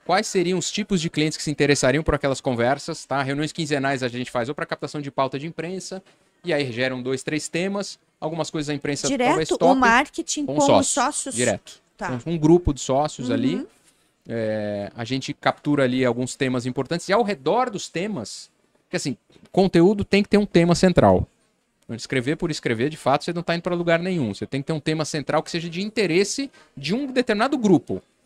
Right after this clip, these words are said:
Speaker 1: Sei lá, a reforma tributária é o mais clichê do momento. Você tem a reforma tributária. Tá bom, já se falou de reforma tributária até não poder mais. Talvez seja um tema esgotado, mas a gente, por exemplo, fez uma série, já tá desenvolvendo uma série de,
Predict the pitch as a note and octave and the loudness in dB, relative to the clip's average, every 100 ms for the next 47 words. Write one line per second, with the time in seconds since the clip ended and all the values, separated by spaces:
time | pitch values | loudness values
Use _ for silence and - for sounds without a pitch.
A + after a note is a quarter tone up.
0 | _ - C#3 A#2 A#2+ D#3 D3 D3 C3+ D3 | _ -4 -2 0 2 0 0 -2 0 4
1 | E3+ E3 F3 - F#3 D#3 - D#3 D#3 E3 | 4 4 0 0 -2 -2 0 0 2 2
2 | E3 A#2 F#2+ - _ _ _ _ _ - | 2 0 -2 -10 _ _ _ _ _ -10
3 | - F3+ E3+ F3 F3 F3+ G3 A2+ G#2+ D3+ | -4 -4 -2 -2 -4 -6 -2 -4 -2 -8
4 | A2 F3 - - - D3+ F#3+ C#3 A#2+ C3 | -6 -8 -8 -6 -2 0 2 0 0 -2
5 | B2+ A2 G2+ D3 C3+ - D#3+ E3+ F3+ F#3+ | -2 -6 0 2 2 -2 -4 -4 -4 -4
6 | E3+ A2+ - - _ _ _ - B2 C#3+ | -4 -6 -10 -20 _ _ _ -6 -4 -2
7 | D3 D3 D#3 D3+ D#3 D#3+ D#3+ D#3+ D3 A#2 | -4 -2 -4 -4 -4 -4 -2 0 0 -2
8 | C#3 D#3 D#3 - - - _ _ _ _ | -2 -2 -4 -8 -12 -18 _ _ _ _
9 | - A2+ B2+ - A#2+ B2 - A#2 B2+ C#3 | -8 -4 -4 -4 -4 -4 -4 -4 -4 -4
10 | - B2+ D3 A#2 G#2+ G#2 G#2 A2+ A2 B2+ | -2 0 0 -2 -4 -4 -4 -4 -2 -2
11 | C3 A#2 C3+ D3 C3+ A2+ | -4 -2 -2 -2 -4 -10